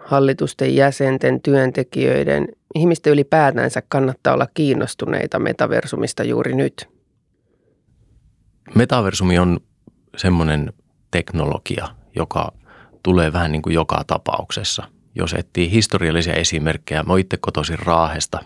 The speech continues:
Speaker 2: Siellä paljon ennen kuin mä synnyin, niin se oli suuri purjelaivakaupunki ja suuri satamakaupunki. Sitten kun rupesi tulemaan rautatiet, niin ne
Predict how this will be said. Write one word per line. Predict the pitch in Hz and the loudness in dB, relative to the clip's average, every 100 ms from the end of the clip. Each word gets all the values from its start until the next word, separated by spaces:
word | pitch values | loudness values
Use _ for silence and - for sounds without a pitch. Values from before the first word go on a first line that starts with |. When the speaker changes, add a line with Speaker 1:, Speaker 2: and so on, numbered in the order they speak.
| - - _ - | -14 -20 _ -8
Speaker 2:
Siellä | - 80 76 - _ _ _ | -4 -2 -2 -6 _ _ _
paljon | 85 85 85 | -2 0 2
ennen | 76 76 | 0 -2
kuin | 73 | -4
mä | 76 | -4
synnyin, | - 104 101 87 80 | 0 2 2 2 0
niin | 78 76 73 | -2 -4 -4
se | 80 | -4
oli | 78 78 - - | -4 -4 -12 -6
suuri | - 85 82 | -2 0 0
purjelaivakaupunki | - 78 73 80 80 76 73 - 85 80 - 80 73 | -4 -4 -4 -2 -2 -2 -6 -6 -2 -2 -2 -8 -6
ja | - 82 - _ - - | -6 -6 -10 _ -20 -12
suuri | - 87 82 | -2 -2 0
satamakaupunki. | 85 - 80 95 - - - 80 - - _ - | -2 0 -2 -4 -8 -6 -8 -6 -6 -8 _ -4
Sitten | 101 - | -2 -2
kun | - | -2
rupesi | 76 82 | -4 -4
tulemaan | - 78 71 78 | -4 -6 -4 -2
rautatiet, | 107 107 92 - 78 76 | 0 0 -2 -2 -2 -2
niin | 78 78 | -4 -4
ne | 78 80 | -4 -6